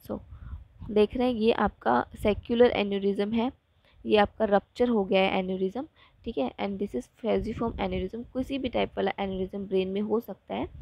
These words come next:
and अगर वो rupture हो जाएगा तो patient को shock हो सकता है। Next we will discuss peripheral aneurysm। So peripheral aneurysm क्या होता है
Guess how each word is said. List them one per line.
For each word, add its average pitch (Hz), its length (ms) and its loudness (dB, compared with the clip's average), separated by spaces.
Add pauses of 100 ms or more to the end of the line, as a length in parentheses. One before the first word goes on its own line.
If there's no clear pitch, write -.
(360)
and 208 200 -2
अगर 220 200 -4
वो 208 100 -2
rupture 202 380 0
हो 214 140 0
जाएगा 185 380 0 (400)
तो 208 80 -6
patient 202 400 -2
को 254 100 2
shock 185 380 6
हो 190 140 -2
सकता - 360 -6
है। 185 240 -4 (1400)
Next 285 240 4
we 226 160 2
will 208 240 4
discuss - 260 -4 (100)
peripheral 185 500 2
aneurysm। 185 500 4 (560)
So - 100 2
peripheral 202 680 2
aneurysm 202 520 0
क्या 190 120 2
होता 190 240 0
है 208 180 2